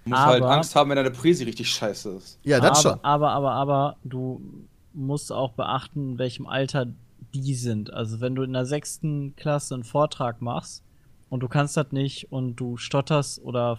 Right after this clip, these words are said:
Speaker 2: versprichst dich, machst sonst eine super Präsi, aber du stotterst und versprichst dich,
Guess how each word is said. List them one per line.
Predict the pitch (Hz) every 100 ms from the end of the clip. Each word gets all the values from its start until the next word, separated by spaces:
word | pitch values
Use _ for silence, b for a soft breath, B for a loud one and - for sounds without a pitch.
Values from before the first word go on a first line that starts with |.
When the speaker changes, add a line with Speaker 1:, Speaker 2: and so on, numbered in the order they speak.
| -
Speaker 2:
versprichst | 135 - - 160 - 131
dich, | 143 - b b
machst | 139 139
sonst | 170 196 -
eine | 170
super | 180 - 170
Präsi, | - 170 175 151 156
aber | - 135 139
du |
stotterst | 131 160 156 156 143
und |
versprichst | 135 127 - 165 -
dich, | 160